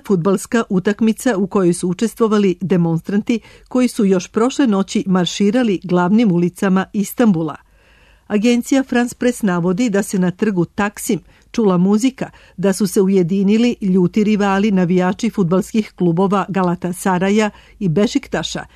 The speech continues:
i da su jutros mnogi demonstranti i policajci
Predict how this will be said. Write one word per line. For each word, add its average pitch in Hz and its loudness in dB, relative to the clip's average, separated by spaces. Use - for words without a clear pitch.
i 247 0
da 302 2
su 202 -2
jutros 214 0
mnogi 175 2
demonstranti 214 0
i 202 -4
policajci 185 -2